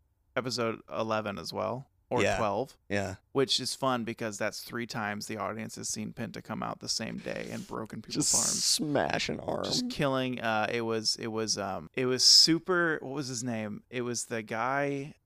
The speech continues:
Speaker 1: the luchador in the blue outfit, who looks like a Teletubby mask.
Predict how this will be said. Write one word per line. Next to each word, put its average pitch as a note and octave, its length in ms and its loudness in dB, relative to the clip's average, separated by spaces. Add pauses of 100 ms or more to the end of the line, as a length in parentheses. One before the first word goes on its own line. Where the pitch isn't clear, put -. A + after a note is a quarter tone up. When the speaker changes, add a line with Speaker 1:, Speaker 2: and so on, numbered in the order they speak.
(360)
Speaker 1:
the A2+ 120 -6
luchador B2 560 -2
in A2+ 60 -6
the G#2+ 100 -4
blue A2 400 -2
outfit, - 640 -6 (680)
who B2+ 80 -12
looks A#2+ 160 -4
like A#2+ 100 -4
a A2+ 80 -8
Teletubby G#2+ 640 -4
mask. G2 600 -4